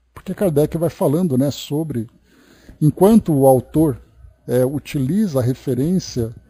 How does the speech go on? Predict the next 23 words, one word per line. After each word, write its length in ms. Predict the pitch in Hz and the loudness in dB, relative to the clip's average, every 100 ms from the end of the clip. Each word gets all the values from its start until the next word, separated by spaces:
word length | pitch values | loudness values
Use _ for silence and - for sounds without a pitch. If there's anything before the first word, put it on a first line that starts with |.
| _ - - | _ -20 -16
dessa 720 | 131 135 139 - - 135 127 | -2 2 2 0 -2 2 2
epidemia 640 | 139 147 156 139 127 165 190 | 0 -2 -4 0 2 2 0
demoníaca 720 | 151 143 131 131 156 147 147 | 0 2 2 2 0 -2 -6
de 120 | 127 | -8
Savoia, 640 | - 156 113 120 120 117 - _ _ _ _ _ _ | -8 -6 -4 -4 -4 -6 -12 _ _ _ _ _ _
de 80 | 123 | -12
Saboia, 680 | - 160 131 123 113 110 120 _ _ _ - | 0 0 4 2 2 -2 -8 _ _ _ -6
assim 340 | 120 - 185 | -6 0 0
como 180 | 180 160 | 2 0
os 100 | - | -2
processos 600 | 156 139 - 160 - 139 | -4 -4 -4 -4 -4 -6
de 120 | 131 | -4
Mosine 520 | 160 143 110 123 113 | -2 -2 0 2 2
como 200 | 113 127 | 0 -2
referência 840 | 120 147 - 135 120 113 - 120 117 - _ _ - | 0 -2 -4 -4 -2 -2 -6 -12 -14 -18 _ _ -4
para 140 | 139 | 0
ele 120 | 143 | 0
falar 380 | 143 151 131 143 | 0 0 2 2
sobre 300 | - 185 185 | 0 -2 0
os 80 | 147 | 0
ensinamentos 720 | 147 - 143 127 123 123 120 | 0 0 -2 0 0 -2 -6
de 100 | 117 | -8
Kardec, 640 | - 123 120 170 175 117 | -6 -6 -4 -4 -4 -12